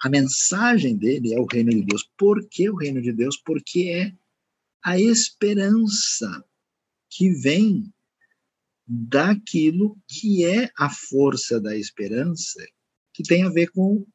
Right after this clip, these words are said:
o reino de Davi, porque Deus falou que esse reino iria subsistir pra sempre, e a sua palavra não pode falhar. Então, a força, a base dessa escatologia do reino de Deus tá lá atrás.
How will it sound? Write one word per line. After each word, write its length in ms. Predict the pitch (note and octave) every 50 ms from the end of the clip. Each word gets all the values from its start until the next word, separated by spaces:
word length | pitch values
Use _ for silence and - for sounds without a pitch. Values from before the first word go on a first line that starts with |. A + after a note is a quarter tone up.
| _ _ _ _ _ -
o 160 | G3+ F3+ E3 C#3+
reino 380 | C#3+ D3 D#3+ F3 E3+ F3 F3
de 100 | E3 F3+
Davi, 460 | E3+ G3+ A3 G#3+ G#3 E3 F#3+ G3+ - _ _ _ -
porque 260 | - F3 - - E3
Deus 340 | C#3+ C3+ D#3 G3 A#3 B3+ -
falou 520 | - - A3 A3+ A3+ G3+ F3 F3 B3 C#4+
que 120 | - - G#3+
esse 200 | F3+ - - D3
reino 400 | B2 C3 A#2 A2+ G#2+ G2+ F#2 - _ _ _ _ _ -
iria 220 | B2+ A#2+ A#2+ A2+ G#2+
subsistir 800 | - - A2+ A2 A2 G#2 G2 G2 G2+ G2+ - - - G#2+ F#2+
pra 180 | - G2 F#2+ F#2
sempre, 440 | - - - D2+ - - _ - - _ _ _ _ _ _ _ _ _ -
e 100 | C3+ C3
a 60 | A#2+
sua 220 | - - A#2+ A2
palavra 380 | A#2 B2+ B2+ A2+ G2 G2+ G#2+ B2
não 160 | C#3 E3 F3
pode 300 | - - G2+ G2+ G#2+ B2+
falhar. 680 | - - - F#3+ G#3 A3+ A3 G#3+ G#3+ G3+ F#3 F#3 - _ _ _ - - - - - _ _ -
Então, 260 | C3 A#2+ - F#3 G#3 G#3 -
a 140 | E3 E3 E3+
força, 720 | - - - - - F#3 G3+ A3 - - - - E3+ D3+
a 80 | C#3 A2+ G#2 F#2 F2+ F2
base 760 | F#2 C3 C#3 F3+ G#3 A3+ A3+ G#3+ F#3 C#3 A#2+ A2 G#2 G#2+ A2+
dessa 640 | G2 G#2 G#2+ A2 G#2+ - - - - - G2+ G2 - _ _ _ _ _ _ _ _ _ -
escatologia 720 | C3 A#2 - - A#2 - - G#2+ G2+ G#2+ G#2 G2+ G#2+ G#2+
do 140 | B2 C#3 C3
reino 260 | G#2+ A#2 A#2 A#2 B2+
de 120 | C3+ D3
Deus 460 | D3 C3 B2+ B2+ D3+ F3 - - - _
tá 160 | - F3+ F#3 F3+
lá 240 | F#3 F3+ F3 F#3
atrás. 680 | G#3+ - - B3+ G3+ F3 F3 - - - - - - _